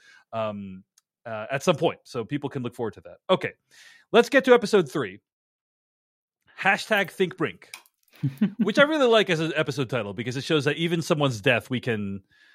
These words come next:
Speaker 2: Oh, yeah.
Speaker 1: assign a social media value to, right? Anyway.
Speaker 2: Yeah.
Speaker 1: Uh, Marie and Emma have a falling out after Emma opens up about her powers. Uh, Marie deepens her relationship with the dean,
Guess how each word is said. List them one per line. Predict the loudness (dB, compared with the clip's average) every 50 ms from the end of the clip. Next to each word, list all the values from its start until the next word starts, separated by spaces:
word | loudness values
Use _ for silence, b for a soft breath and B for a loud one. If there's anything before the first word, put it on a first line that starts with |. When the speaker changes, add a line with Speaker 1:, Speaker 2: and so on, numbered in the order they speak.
| b 4
Speaker 2:
Oh, | 4 6 6 4
yeah. | 4 4
Speaker 1:
assign | 4 4 6 4 4
a | 2
social | 4 4 4 4 4 2
media | 2 2 2 2 2
value | 2 0 0 -2 -4 -8
to, | -12 -14 -14
right? | -10 -10 -10 -10 -8
Anyway. | -8 -8 -8 -6 -4
Speaker 2:
Yeah. | -4 -2 -2 -4 b b b b b b b b b b _ _ -2
Speaker 1:
Uh, | 2 4 4 4 4 2 -2
Marie | -2 0 4 4 4 4 4 4
and | 4 2 4 2
Emma | 2 4 4 4
have | 4 2 0
a | 0
falling | 4 4 6 6 6 6 4
out | 4 2 2
after | 2 0 0 0 0 0 2
Emma | 2 2 0 0
opens | 0 0 -2 0 -2 -2
up | -2 -2
about | -2 -2 0 0
her | 0
powers. | -2 -2 -2 -2 -4 -6 -10 -16 -18 -20 _ _ _ _ b b b b b b b b _ -2
Uh, | 0 0 0 2
Marie | 4 6 6 6 6 6
deepens | 4 2 2 2 2 2 4
her | 4
relationship | 6 6 6 6 6 4 2 0 0 2
with | 0 0 0 -2
the | -6
dean, | -4 -2 -2 -2 -2 -2 -4 -8 -10 -14